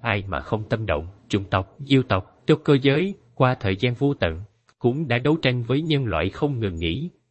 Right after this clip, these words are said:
Khi cự phủ còn sống đã là như thế, cự phủ mà không còn, ba đại tộc quần đỉnh cao kia há có thể nương tay? Chúng ta không còn là tộc nhân loại lúc trước nữa. Hỗn độn thành chủ lướt mắt nhìn quanh.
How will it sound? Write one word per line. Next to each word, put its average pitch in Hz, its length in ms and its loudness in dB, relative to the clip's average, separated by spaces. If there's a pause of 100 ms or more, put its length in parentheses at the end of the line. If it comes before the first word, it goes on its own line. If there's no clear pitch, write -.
(140)
Khi 202 140 0
cự 110 240 2
phủ 117 320 0
còn 101 160 -2
sống 165 320 -4
đã 139 120 -2
là 117 140 -2
như 117 260 -2
thế, 160 280 -2 (320)
cự 123 140 4
phủ 160 260 0
mà 120 120 0
không 160 280 -4
còn, 101 280 0 (140)
ba 139 160 0
đại 104 200 -2
tộc - 280 -6
quần 98 180 0 (100)
đỉnh 95 240 -2
cao 127 240 -2
kia 127 140 0
há 135 160 -2
có 165 140 -2
thể 123 180 -4
nương 143 200 -2
tay? 123 320 -4
Chúng 160 180 -4
ta 127 120 0
không 139 280 -6
còn 85 200 -2
là 78 120 -2
tộc - 260 -4
nhân 123 200 0
loại 80 200 0
lúc 131 180 -6
trước 170 200 -2
nữa. 85 240 -4 (340)
Hỗn 180 280 2
độn 95 220 0
thành 104 180 -4
chủ 98 220 0
lướt 185 260 4
mắt 185 240 -4
nhìn 82 220 -4
quanh. 110 200 -2